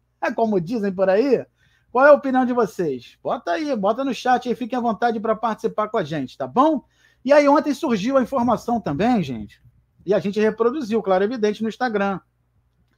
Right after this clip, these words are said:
Um possível atraso em pagamento poderia tirar o Igor Jesus do fogão.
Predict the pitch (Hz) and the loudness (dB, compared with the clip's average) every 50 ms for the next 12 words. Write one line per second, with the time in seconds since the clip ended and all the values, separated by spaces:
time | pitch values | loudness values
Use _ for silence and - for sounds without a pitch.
0 | _ _ _ _ _ _ _ _ 180 202 - - 262 226 220 - - - 254 277 | _ _ _ _ _ _ _ _ -6 -6 -2 2 2 2 2 0 -2 0 2 2
1 | 277 247 262 240 240 208 - - 196 202 208 220 233 196 214 220 196 - 220 214 | 4 4 4 6 6 4 4 2 2 6 6 6 6 6 2 -2 0 0 0 2
2 | 208 214 180 170 180 202 220 214 - _ 220 214 202 196 202 214 208 214 - 220 | 2 2 0 0 0 -2 -2 -4 -2 _ 0 2 4 4 4 2 0 0 -2 -2
3 | 196 196 202 196 202 208 220 214 196 208 196 160 143 185 208 202 202 208 214 - | 0 2 4 4 4 4 4 2 2 2 0 0 -2 -2 -4 -2 -2 -4 -2 -2
4 | 233 208 170 165 156 139 123 107 | -4 -4 -2 -4 -4 -4 -6 -8